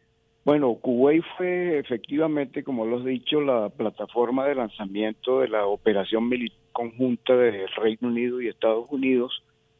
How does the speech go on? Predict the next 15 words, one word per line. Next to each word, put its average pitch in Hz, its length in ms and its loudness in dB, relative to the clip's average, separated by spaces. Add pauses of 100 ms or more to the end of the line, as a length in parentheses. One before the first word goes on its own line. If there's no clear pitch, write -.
(320)
a, 127 460 4
a 117 100 -2
Irak. 90 400 -6 (1300)
Es 120 160 2
muy 143 280 0
corto 139 500 2
el 123 140 -4
tramo 123 460 0
que 113 140 -2
hay 110 240 -2
entre 95 800 -2
Irak 104 540 2
y, 113 340 -4
y 104 360 -4
Kuwait. 135 600 2